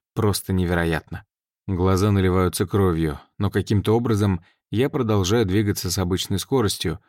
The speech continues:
хотя ничего обычного в чистой ярости, переполняющей мое тело, нет.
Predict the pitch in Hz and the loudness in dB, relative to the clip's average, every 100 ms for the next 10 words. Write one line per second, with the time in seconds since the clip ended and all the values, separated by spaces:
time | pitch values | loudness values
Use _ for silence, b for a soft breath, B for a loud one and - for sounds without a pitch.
0 | _ _ 92 85 95 82 - 104 98 - | _ _ -6 -2 -2 -2 -2 -2 0 0
1 | 92 90 80 104 147 - 98 80 78 - | 0 0 0 0 0 0 -2 -2 -6 -6
2 | - 104 - - 90 90 139 127 - - | -4 -2 -2 -2 0 0 0 0 -2 -2
3 | 85 b b _ 104 95 101 92 90 85 | -2 b b _ -2 0 0 0 2 0
4 | - 95 90 85 95 90 87 82 80 | -2 0 0 0 0 0 2 0 -4